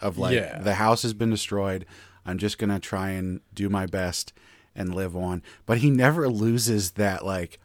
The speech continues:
Speaker 1: "I would like to get with Arya." And I think that's what they kept
Speaker 2: Ye-
Speaker 1: as the line of, like, he's not a good guy.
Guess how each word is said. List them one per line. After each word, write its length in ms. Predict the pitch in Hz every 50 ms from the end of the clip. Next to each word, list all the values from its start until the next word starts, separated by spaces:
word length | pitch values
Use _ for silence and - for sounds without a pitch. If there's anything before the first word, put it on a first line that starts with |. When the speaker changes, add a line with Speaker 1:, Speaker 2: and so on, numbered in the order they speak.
| _ _ _ _ -
Speaker 1:
"I 140 | - 123 147
would 360 | 113 - - - 90 101 82
like 220 | 87 85 85 82
to 100 | - -
get 240 | 98 87 104 107 90
with 160 | 113 123 - -
Arya." 500 | 113 127 143 151 123 98 90 85 82 - -
And 120 | 101 107
I 40 | 107
think 240 | 104 - 131 127 -
that's 220 | - 110 113 - -
what 140 | 123 113 -
they 120 | 120 107
kept 420 | 101 - - - - 113 139 139 -
Speaker 2:
Ye- 60 | 110
Speaker 1:
as 80 | 101 95
the 140 | - 110 98
line 320 | 90 95 98 101 104 101
of, 120 | 98 92 95
like, 200 | 101 95 92 -
he's 320 | 139 156 165 156 139 117
not 320 | 120 120 117 113 113 107
a 40 | 104
good 360 | 92 90 87 - 95 85 -
guy. 400 | - 85 76 - - - - -